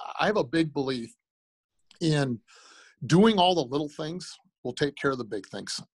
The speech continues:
And I don't know what you guys think about business or real life or coaching, but if you just worry about the little things, and, and, you know, the one thing,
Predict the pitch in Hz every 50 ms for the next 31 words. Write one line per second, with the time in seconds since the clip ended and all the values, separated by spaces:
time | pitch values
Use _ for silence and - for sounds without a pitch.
0 | - 123 123 131 147 180 208 214 190 180 175 151 - - - 165 151 143 123 123
1 | 120 - - 139 139 117 131 117 117 101 - - 95 139 160 160 147 151 160 160
2 | 165 160 - - - _ - 98 95 107 139 165 160 156 143 143 139 143 147 147
3 | 147 143 - _ - 147 - - - 151 160 147 - - 151 151 156 147 - -
4 | - - - _ - 139 131 123 - 127 127 190 208 196 185 196 196 202 196 185
5 | 175 170 165 - 131 120 131 143 139 120 - - 127 123 127 127 120 135 127 113
6 | 117 117 - 139 135 143 156 180 185 180 170 - - - - - - - - 147
7 | 143 147 185 214 214 233 233 220 214 196